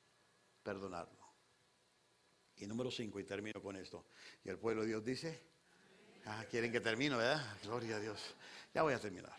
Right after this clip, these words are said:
El amor es un hábito. Es un hábito. Usted no puede declarar que es una persona amorosa a menos que tenga el hábito de amar, la costumbre de amar.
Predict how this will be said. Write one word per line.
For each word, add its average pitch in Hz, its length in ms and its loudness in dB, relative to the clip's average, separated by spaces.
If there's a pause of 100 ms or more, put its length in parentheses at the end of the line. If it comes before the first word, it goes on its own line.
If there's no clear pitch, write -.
(500)
El 120 120 6
amor 127 220 6
es 123 100 -2
un 120 120 0
hábito. 92 360 -4 (1300)
Es 143 180 4
un 156 100 4
hábito. 117 380 0 (720)
Usted 165 240 4
no 170 160 6
puede 170 320 6
declarar 139 720 10
que 135 100 4
es 135 120 2
una 143 160 4
persona 139 300 2
amorosa 143 420 6
a 135 40 8
menos 139 300 2
que 117 140 0
tenga 143 320 4
el 117 240 2
hábito 110 320 0
de 98 80 -2
amar, 87 240 -6 (880)
la 117 160 2
costumbre 123 600 2
de 95 80 2
amar. 87 220 -6